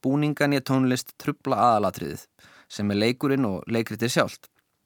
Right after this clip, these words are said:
Og hún nær fram góðri frammistöðu úr báðum leikurum. Ég gæti tuðað yfir því,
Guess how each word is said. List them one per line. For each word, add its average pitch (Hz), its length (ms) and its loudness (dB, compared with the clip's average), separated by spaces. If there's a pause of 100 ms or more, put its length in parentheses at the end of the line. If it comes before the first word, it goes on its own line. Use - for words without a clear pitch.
(680)
Og 113 160 0
hún 127 120 4
nær 160 240 4
fram 156 280 0
góðri 147 320 2
frammistöðu 135 520 0
úr 120 200 -4
báðum 101 360 -2
leikurum. 104 400 -4 (920)
Ég 113 160 -2
gæti 165 360 4
tuðað 147 420 2
yfir 101 200 0
því, 101 120 -2